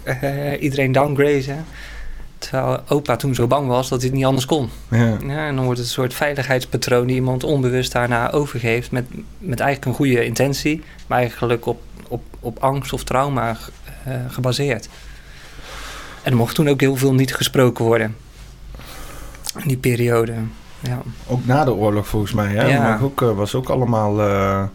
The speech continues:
Speaker 1: Ja.
Speaker 2: alles heel controversieel op een of andere manier.
Speaker 1: Ja, ja, ja. En, en, en soms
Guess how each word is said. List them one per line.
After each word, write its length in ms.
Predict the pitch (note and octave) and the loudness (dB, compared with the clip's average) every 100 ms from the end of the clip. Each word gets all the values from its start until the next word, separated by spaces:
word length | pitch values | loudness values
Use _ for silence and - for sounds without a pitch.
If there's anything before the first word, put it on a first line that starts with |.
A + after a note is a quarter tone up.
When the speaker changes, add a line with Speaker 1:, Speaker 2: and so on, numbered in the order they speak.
| - - - | -10 -18 -6
Speaker 1:
Ja. 100 | A#2+ | -2
Speaker 2:
alles 240 | A#2 A#2 A2 | 2 2 4
heel 240 | A#2 D3 | 4 4
controversieel 720 | D#3 C3+ C3 B2 A#2+ B2+ C3 | 2 2 2 0 2 2 4
op 140 | G2+ F#2 | 2 2
een 100 | F#2+ | 0
of 100 | G2 | 0
andere 240 | G2 F#2 | 0 2
manier. 340 | F#2 F#2 F#2 F#2+ - - | 2 2 0 -2 -8 -6
Speaker 1:
Ja, 220 | C3 - - - - | -4 -4 -10 -18 -12
ja, 240 | D#3 B2+ - - - - - | -4 -4 -4 -12 -16 -18 -8
ja. 200 | - A#2 | -4 -4
En, 360 | A#2+ A2+ A2 A2 | -2 0 -2 -4
en, 200 | - A#2 | -6 -4
en 200 | A2+ A2+ - - - - - | -2 -4 -8 -16 -16 -18 -14
soms 500 | - B2+ A#2+ A2+ | -4 0 0 -2